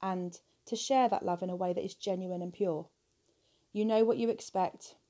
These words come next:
what you will tolerate, and you'll distance yourself from the negative, the toxic in life. And you will march forward with a complete inner calm. This is how we should live,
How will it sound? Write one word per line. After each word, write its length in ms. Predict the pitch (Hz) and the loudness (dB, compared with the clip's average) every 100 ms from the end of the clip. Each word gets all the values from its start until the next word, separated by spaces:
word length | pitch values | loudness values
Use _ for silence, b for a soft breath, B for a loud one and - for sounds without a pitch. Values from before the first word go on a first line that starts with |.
| _ _ - | _ _ -8
what 260 | 175 190 | -2 -2
you 140 | 214 220 | 0 0
will 100 | 233 | 0
tolerate, 600 | 208 175 165 156 - - _ | -2 -4 -2 -4 -6 -12 _
and 120 | - 196 | -8 -6
you'll 100 | 196 | 0
distance 420 | 220 - - 180 | 0 0 -8 -8
yourself 340 | 185 196 196 | -6 -4 -4
from 100 | 208 | -4
the 60 | 202 | -4
negative, 500 | 190 170 160 156 156 _ _ _ | -4 -4 -6 -10 -10 _ _ _
the 80 | - | -12
toxic 560 | - 190 - - - - | -4 -4 -4 -8 -12 -10
in 120 | 165 | -12
life. 360 | 170 160 - _ B B B B | -12 -16 -20 _ B B B B
And 160 | 208 | -2
you 160 | 220 220 | 0 0
will 300 | 202 202 208 | 6 6 8
march 320 | 233 233 - | 4 0 -4
forward 480 | - 185 175 165 165 _ b b - | -4 -2 0 -2 -6 _ b b -8
with 100 | 185 | -6
a 60 | |
complete 580 | 180 190 196 202 - - - | -4 -6 0 0 0 -8 -12
inner 200 | 180 170 | -10 -8
calm. 360 | - 170 151 147 _ _ _ _ b b b b | -8 -6 -6 -10 _ _ _ _ b b b b
This 300 | 185 214 214 | 10 10 10
is 140 | 190 | -4
how 160 | 180 175 | 0 0
we 100 | 170 | 0
should 240 | 170 170 | -4 -4
live, 220 | 165 156 | -2 -4